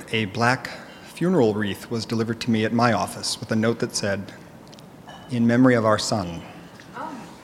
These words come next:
Clearly, it was time to give up hope and take up therapy. <laughs> So I, uh,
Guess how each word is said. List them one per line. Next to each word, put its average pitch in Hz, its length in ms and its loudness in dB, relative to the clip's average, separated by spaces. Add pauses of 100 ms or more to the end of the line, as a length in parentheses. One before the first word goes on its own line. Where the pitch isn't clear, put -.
(1400)
Clearly, 131 420 6 (100)
it 147 80 2
was 131 180 0
time 135 240 6
to 127 80 0
give 120 160 4
up 117 140 4
hope 117 340 2
and 107 180 -4
take 120 180 -2
up 107 120 -4
therapy. 110 500 4
<laughs> - 60 -8 (3750)
So 180 400 12
I, 156 280 8
uh, 151 220 6